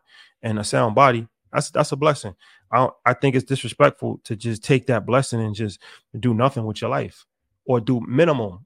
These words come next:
amount. Everybody, everybody has the ability to be great in certain areas. So you could be the best carpenter,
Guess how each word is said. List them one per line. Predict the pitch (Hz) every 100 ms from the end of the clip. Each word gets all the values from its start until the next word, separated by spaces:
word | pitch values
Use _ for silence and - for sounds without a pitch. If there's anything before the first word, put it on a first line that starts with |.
| -
amount. | 107 107 -
Everybody, | 135 147 143 135 -
everybody | 143 165 143
has | 135 131 120
the |
ability | 113 104 135 127 113 107 _ _ _
to | 110
be | 113
great | 104 135 -
in | 117
certain | - 135
areas. | 165 156 98 92 - _ _ _
So | -
you | 127 139
could | 131
be |
the | 113
best | 127 127
carpenter, | - 139 131 131 135 156